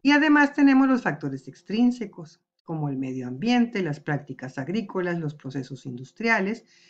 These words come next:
Y bueno, entonces lo que, por ejemplo, hay investigaciones que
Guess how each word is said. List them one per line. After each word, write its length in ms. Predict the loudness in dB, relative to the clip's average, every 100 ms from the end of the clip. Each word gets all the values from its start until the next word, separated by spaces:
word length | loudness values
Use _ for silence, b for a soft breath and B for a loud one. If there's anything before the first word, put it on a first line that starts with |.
| b _
Y 120 | 4
bueno, 420 | 6 4 4 2
entonces 380 | 0 -2 -6 -6
lo 120 | -6
que, 280 | -8 -12 -12 _ _ _ -12
por 140 | -12
ejemplo, 640 | -8 -2 0 0 -2 -4 -6 B B -2
hay 360 | 0 -2 -4 -8
investigaciones 1040 | -10 -10 -8 -4 -2 -2 -2 -2 -4 -6
que 340 | -6 -6 -6